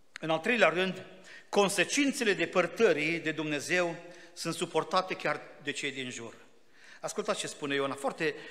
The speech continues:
sincer este omul acesta. Îmi place de el, cel puțin în privința aceasta. În versetul doisprezece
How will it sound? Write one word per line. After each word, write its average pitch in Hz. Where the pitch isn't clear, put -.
sincer 151
este 120
omul 123
acesta. 110
Îmi 120
place 214
de 151
el, 170
cel 220
puțin 214
în 170
privința 160
aceasta. 131
În 151
versetul 202
doisprezece 147